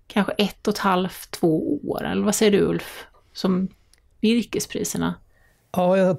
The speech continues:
Speaker 2: försökte titta lite i Skogsstyrelsens statistik. Där kanske man inte ska haka upp sig så mycket på nivån, eh, eftersom de inte får med premier och tillägg.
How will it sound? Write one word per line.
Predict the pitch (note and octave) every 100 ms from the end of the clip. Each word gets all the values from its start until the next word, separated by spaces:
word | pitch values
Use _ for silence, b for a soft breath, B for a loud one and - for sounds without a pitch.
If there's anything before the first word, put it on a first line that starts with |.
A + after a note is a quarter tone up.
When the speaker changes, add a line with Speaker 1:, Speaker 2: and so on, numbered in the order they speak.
| -
Speaker 2:
försökte | - G3+ E3 -
titta | - G#3 - _ - F#3
lite | F3+ F3+ - E3
i | D3+
Skogsstyrelsens | A#2+ D#3+ C3+ F#3 E3+ D3 E3+ C#3+
statistik. | - D#3 D3+ - C#3
Där | C#3 E3
kanske | D#3 D3 D3
man | D#3+
inte | D3+ D3+
ska | C3+ D3+
haka | C3 C3+ A#2+
upp | C#3+
sig | E3 C3+
så | E3
mycket | C#3 C#3
på | - C#3
nivån, | C#3 C3 E3 D#3+ C#3 C3+ C3+ B B -
eh, | E3+ C#3 C#3 C#3+ -
eftersom | D3 - D3 D#3+ C#3
de | C#3
inte | C#3+ -
får | C#3 D3+
med | C#3 C#3+ C#3+ C#3 C#3 - C#3 A#2+ - _
premier | - E3+ D3+ D3 C#3
och | C#3
tillägg. | E3+ D3 D3 C#3+